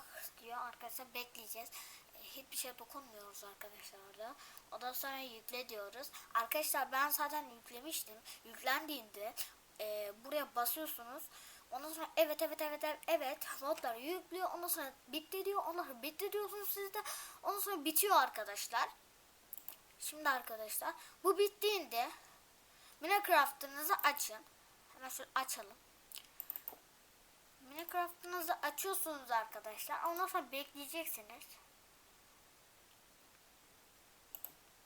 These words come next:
Böyle bekliyoruz, bekliyoruz, bekliyoruz arkadaşlar.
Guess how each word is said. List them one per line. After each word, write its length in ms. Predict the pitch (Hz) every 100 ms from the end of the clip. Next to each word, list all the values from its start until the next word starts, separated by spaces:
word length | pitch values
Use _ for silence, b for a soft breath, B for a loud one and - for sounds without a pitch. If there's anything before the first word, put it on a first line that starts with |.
| - - 226
Böyle 420 | 233 226 233 226 226 B B B - - - - - - - - - -
bekliyoruz, 680 | - - - - - - - 254
bekliyoruz, 520 | - - - - - 302
bekliyoruz 640 | 254 - 269 - - - -
arkadaşlar. 600 | - - - - - -